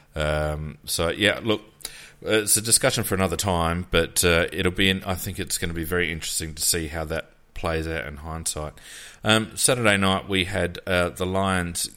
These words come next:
getting up over the Suns. The Suns are just tapering off at the moment, I reckon,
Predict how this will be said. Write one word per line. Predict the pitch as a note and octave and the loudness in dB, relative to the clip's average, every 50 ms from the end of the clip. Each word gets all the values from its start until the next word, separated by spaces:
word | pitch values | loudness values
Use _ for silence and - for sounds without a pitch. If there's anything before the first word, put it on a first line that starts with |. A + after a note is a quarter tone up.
| F#2 F#2 | -8 -4
getting | - F#2+ F2+ F2 | -4 -2 -2 -2
up | F2 F2 - - | -4 -6 -6 -6
over | - F2+ F#2 G#2 F#2+ F#2 E2+ | -2 2 2 2 2 0 -2
the | D#2 D2+ | -4 -2
Suns. | - - - F2+ F#2 A#2+ D#3+ E3+ D3+ - - F2 E2 | -2 -2 0 -2 -2 -4 -6 -6 -4 -4 -4 -4 -4
The | E2+ F2+ | -8 -6
Suns | - C3 C3 B2+ A#2+ G#2+ - - - | -6 -6 -6 -6 -4 -2 -2 -2 -2
are | - G2 G2+ | -4 -10 -14
just | F#2 - - C#3+ - - - - | -10 -8 -8 -6 -6 -8 -10 -8
tapering | - - - G#2+ G#2+ - - F2+ D#2+ | -8 -4 -2 -2 -4 -2 -4 -6 -4
off | D#2+ E2+ F2 - - | -4 -4 -6 -6 -8
at | D#2+ - | -10 -10
the | D2 | -8
moment, | D#2+ D#2+ D#2+ D#2+ D#2 D2+ | -6 -6 -6 -6 -6 -6
I | D2+ | -6
reckon, | D2+ D#2 E2+ - - C3 D3+ | -4 -4 -6 -6 -6 -8 -8